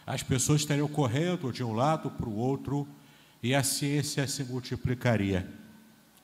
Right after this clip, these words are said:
De fato, temos visto isso acontecer.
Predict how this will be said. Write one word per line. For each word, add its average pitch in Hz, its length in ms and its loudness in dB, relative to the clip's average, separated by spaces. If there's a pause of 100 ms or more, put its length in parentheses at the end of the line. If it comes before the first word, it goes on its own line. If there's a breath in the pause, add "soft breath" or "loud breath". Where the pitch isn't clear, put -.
(420 loud breath)
De 135 120 -4
fato, 170 400 4
temos 156 320 0
visto 147 340 0
isso 151 240 4
acontecer. 151 880 2